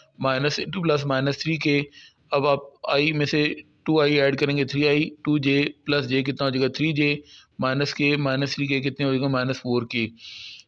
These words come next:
पी आर फाइंड करना है, ओ आर माइनस ओ पी सेकंड पॉइंट, आर इसका पोजीशन वेक्टर, ओ आर फर्स्ट पॉइंट, पी इसका पोजीशन वेक्टर, ओपी, ये ओ आर की वैल्यू और ओपी की वैल्यू पुट कर ली, ओ आर की वैल्यू क्या थी,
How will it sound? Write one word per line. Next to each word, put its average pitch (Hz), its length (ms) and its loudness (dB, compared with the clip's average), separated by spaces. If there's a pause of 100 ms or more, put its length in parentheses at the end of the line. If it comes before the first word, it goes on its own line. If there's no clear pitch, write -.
(120)
पी 165 160 2
आर 147 180 4
फाइंड 143 260 0
करना 147 240 2
है, 147 100 2 (120)
ओ 147 200 2
आर 139 220 4
माइनस 135 400 -2 (500)
ओ 143 120 2
पी 147 160 -2
सेकंड 139 340 0
पॉइंट, 143 340 0 (160)
आर 135 180 2
इसका 139 240 0 (280)
पोजीशन 131 240 -2
वेक्टर, 131 260 0
ओ 139 200 2
आर 139 140 2
फर्स्ट 135 240 -6
पॉइंट, 127 220 -2
पी 131 160 0
इसका 131 200 -4
पोजीशन 127 260 -4
वेक्टर, 123 280 -2 (520)
ओपी, 139 260 2 (160)
ये 139 80 2
ओ 139 220 4
आर 139 160 4
की 143 140 -2
वैल्यू 143 300 2
और 135 140 2
ओपी 135 320 0
की 139 100 -2
वैल्यू 131 240 0
पुट 143 240 -6
कर 147 120 2
ली, 147 200 -2 (100)
ओ 139 120 2
आर 135 120 2
की 139 120 -6
वैल्यू 131 200 0
क्या 139 140 -2
थी, 143 220 -4